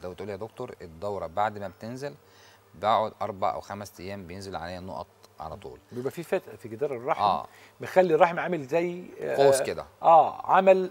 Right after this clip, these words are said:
Speaker 2: آه،
Speaker 1: جيب.
Speaker 2: تجويف، جيب.
Speaker 1: آه، جيب.
Speaker 2: آه.
Speaker 1: فده بيجمع التهابات، فالحيوانات المنوية هي بتعدي، فبتعدي في مكان غير صالح لحدوث الحمل.
Speaker 2: مم.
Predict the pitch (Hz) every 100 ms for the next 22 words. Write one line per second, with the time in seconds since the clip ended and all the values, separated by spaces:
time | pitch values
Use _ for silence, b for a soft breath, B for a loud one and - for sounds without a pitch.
0 | - - - - - - - - 98 127
1 | 190 185 185 202 123 - - 208 110 87
2 | 90 104 80 _ - - 113 _ - 92
3 | 110 113 101 117 117 95 104 98 85 90
4 | 92 85 _ _ - - 92 82 95 95
5 | 104 120 113 107 113 113 117 92 92 104
6 | 107 110 98 87 90 117 110 - 92 92
7 | 113 110 104 110 - 113 120 107 - 78
8 | 80 - 78 71 71 _